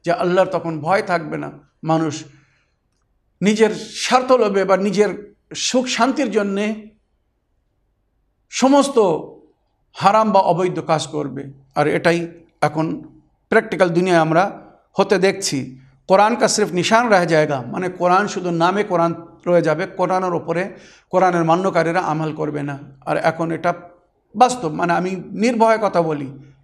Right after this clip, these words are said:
এইটটি পার্সেন্ট to নাইনটি পার্সেন্ট মুসলিম সমাজ, তারা যদি কোরআনকে মেনে চলতো, কোরআনের উপরে আমল করত,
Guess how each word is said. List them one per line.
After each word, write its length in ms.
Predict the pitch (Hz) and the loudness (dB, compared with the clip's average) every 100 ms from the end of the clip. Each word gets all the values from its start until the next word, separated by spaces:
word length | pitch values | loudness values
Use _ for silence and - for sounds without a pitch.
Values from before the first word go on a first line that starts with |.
| _ _ _ - | _ _ _ 0
এইটটি 360 | 220 - 285 | 0 2 -2
পার্সেন্ট 480 | 262 196 190 196 - | 2 2 0 -4 -6
to 40 | |
নাইনটি 400 | 170 170 196 214 | -4 -2 -2 -4
পার্সেন্ট 520 | 220 180 170 165 160 196 | -6 -6 -6 -10 -6 -4
মুসলিম 340 | 269 320 339 | -4 -2 -2
সমাজ, 460 | - 214 196 226 - - - _ - | -2 0 0 0 -4 -18 -20 _ 2
তারা 220 | 226 311 | 4 4
যদি 200 | 247 226 | 0 -2
কোরআনকে 440 | 214 208 208 202 | 0 2 2 -2
মেনে 220 | 185 185 | -6 -6
চলতো, 300 | 175 175 170 | -8 -8 -8
কোরআনের 320 | 175 170 160 160 | -4 -2 -2 -4
উপরে 200 | 160 160 | -4 -6
আমল 360 | 160 160 185 | -4 -2 -2
করত, 340 | 185 165 151 | -4 -6 -6